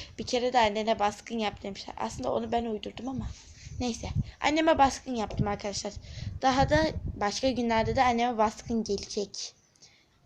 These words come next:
Ve şimdi arkadaşlar ben videoyu kapatıyorum. Ve diğer videoma geçelim arkadaşlar. İkinci videoma. Onu da çekiyordum.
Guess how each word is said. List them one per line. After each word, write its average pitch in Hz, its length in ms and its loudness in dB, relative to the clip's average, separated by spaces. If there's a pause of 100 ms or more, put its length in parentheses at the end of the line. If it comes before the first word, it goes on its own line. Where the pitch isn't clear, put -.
(220)
Ve 262 340 4
şimdi 233 440 -2
arkadaşlar 220 600 2 (320)
ben 233 280 0 (220)
videoyu 214 300 0 (1000)
kapatıyorum. 277 760 0 (680)
Ve 277 560 8 (800)
diğer 233 260 8
videoma 208 260 2
geçelim 202 480 -2
arkadaşlar. 208 580 -2 (180)
İkinci 208 440 -2
videoma. 196 480 -4 (280)
Onu 226 180 2
da 214 60 0
çekiyordum. 214 600 -2